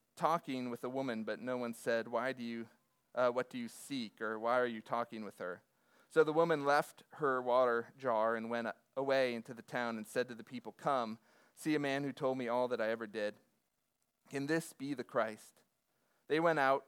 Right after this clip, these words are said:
of the town, uh, and were coming to him. So the woman, right, she's just recently been sown and reaped by Jesus at the well, right? He, he offers her the Holy Spirit. She, uh, she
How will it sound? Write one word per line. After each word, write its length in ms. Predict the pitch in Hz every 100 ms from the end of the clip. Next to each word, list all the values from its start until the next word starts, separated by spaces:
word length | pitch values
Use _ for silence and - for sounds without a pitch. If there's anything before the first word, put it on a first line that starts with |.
| -
of 120 | 135
the 80 | 139
town, 480 | 135 113 107 110 - _
uh, 200 | 120 110 98
and 120 | 117
were 80 | 113
coming 340 | - 117 110
to 80 | 104
him. 300 | 98 107 104 - _ _ _ _ _ _ _ _ _
So 80 | 170
the 80 | 160
woman, 480 | 180 196 156 160 151 _ _ _ _ _
right, 140 | 131 135
she's 200 | 185 170
just 240 | 208 180
recently 500 | 165 220 254 214 196
been 260 | 180 175 160
sown 460 | - 185 180 180
and 140 | 156 147
reaped 340 | 143 - - - _ _
by 360 | 143 131 123 123
Jesus 460 | 135 147 139 120 -
at 120 | 113
the 80 | 117
well, 360 | 107 98 104 - _ _
right? 200 | 123 127
He, 200 | 131 123 -
he 120 | 147
offers 300 | 165 170 175
her 140 | 180 165
the 100 | 147
Holy 200 | 160 143
Spirit. 440 | - 170 165 156 - _ _ _ -
She, 440 | - 143 131 123
uh, 380 | 123 120 110 101
she 500 | 71 - 127 117 113